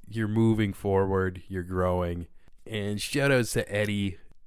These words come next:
and all the crazy stuff he's doing right now. We talked a little bit about it. We couldn't talk about everything. Uh, he's got some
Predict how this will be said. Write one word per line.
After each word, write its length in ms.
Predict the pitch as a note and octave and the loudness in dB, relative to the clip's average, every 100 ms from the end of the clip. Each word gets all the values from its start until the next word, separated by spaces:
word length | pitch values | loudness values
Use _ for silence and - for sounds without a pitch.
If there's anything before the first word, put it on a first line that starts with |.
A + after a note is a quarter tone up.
| - - - - | -18 -18 -16 -6
and 200 | A2 A#2 | -4 0
all 140 | A2+ | 0
the 80 | A2 | -2
crazy 420 | - A2+ G2+ F#2 | -2 -2 -2 -4
stuff 300 | F#2 - F#2+ | -6 -6 -6
he's 160 | G2 F2+ | -6 -6
doing 260 | G2+ G2 F#2+ | -2 0 0
right 220 | F#2 F#2 | -2 -2
now. 240 | F#2 F2+ | -4 -4
We 100 | G2 | -4
talked 320 | - C3+ C3 | -2 -2 0
a 60 | B2+ | 0
little 260 | A#2 C3+ A#2+ | 0 0 0
bit 160 | A#2+ | 0
about 320 | A2 G#2 G2+ | 0 0 2
it. 160 | G2+ G2 - A#2 | 2 -2 -6 -8
We 120 | A2+ | -4
couldn't 260 | C#3+ B2 | -2 -2
talk 260 | B2+ A2 G#2 | -2 -2 -2
about 280 | G2+ F#2 - | -2 -2 -2
everything. 720 | A2+ A2 A2 G2+ A2 G#2+ G2 - - - - - - - - | 0 0 0 0 -2 -2 -4 -10 -18 -20 -18 -16 -14 -14 -8
Uh, 180 | F#2 F2+ | -6 -4
he's 260 | G#2 G2 | -6 -4
got 260 | A#2 A2 - | -4 -4 -4
some 480 | - G#2 G2+ F2+ | -4 -4 -4 -6